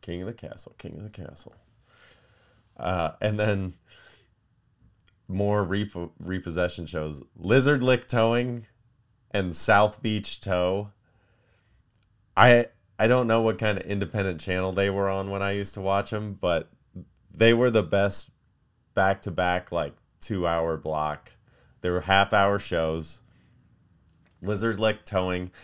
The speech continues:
and it's o-, obviously, it's only, like, the first season or two, and then it gets the re-, you know, the produced reality gets e-, overproduced, and then it's just not fun anymore.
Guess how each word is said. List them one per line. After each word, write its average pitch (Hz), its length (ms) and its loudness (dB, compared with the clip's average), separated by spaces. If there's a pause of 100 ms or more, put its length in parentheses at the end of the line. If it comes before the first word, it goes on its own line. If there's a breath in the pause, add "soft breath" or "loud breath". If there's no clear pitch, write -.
(140)
and 240 120 2
it's 240 140 6
o-, 214 240 2
obviously, 107 520 2
it's 101 120 -2
only, 107 220 0
like, 90 220 -2
the 90 100 -4
first - 640 -2
season 92 480 -4
or 92 80 -2
two, 98 300 -4
and 92 120 -4
then 90 120 -4
it 82 100 -8
gets 87 300 -6 (320 soft breath)
the 95 80 -2
re-, 90 400 -4 (320 soft breath)
you 107 100 -4
know, 82 240 -2 (300)
the 82 140 -4
produced 101 520 -4
reality 92 560 0
gets 87 300 -8
e-, - 160 -16 (160)
overproduced, 104 880 -2
and 95 80 -4
then 90 100 -2
it's 85 160 -8
just 90 180 -8
not 90 240 -6
fun 90 220 -4
anymore. 92 640 -4